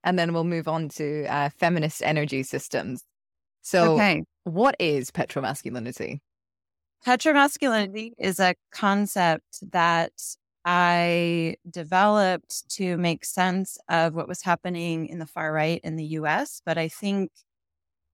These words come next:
Speaker 2: it, um, is relevant beyond the far right. And the concept is trying to point out the connection between sexism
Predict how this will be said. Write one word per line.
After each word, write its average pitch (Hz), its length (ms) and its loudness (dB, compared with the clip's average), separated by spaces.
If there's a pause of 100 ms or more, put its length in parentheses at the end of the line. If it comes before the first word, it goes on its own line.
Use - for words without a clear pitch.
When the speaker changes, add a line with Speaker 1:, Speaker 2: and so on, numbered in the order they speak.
(220)
Speaker 2:
it, 190 260 2 (420)
um, 156 580 -2 (180)
is 202 180 -4
relevant 170 640 0
beyond 143 320 -2
the 143 80 -4
far 139 260 -6
right. 190 400 -4
And 165 280 -2 (1700)
the 196 120 2
concept 247 640 0
is 196 180 -2
trying 180 560 -2 (360)
to - 140 -10
point 196 380 -2
out 185 280 0
the 185 100 -4
connection 180 720 -4
between 170 400 -2
sexism 269 800 2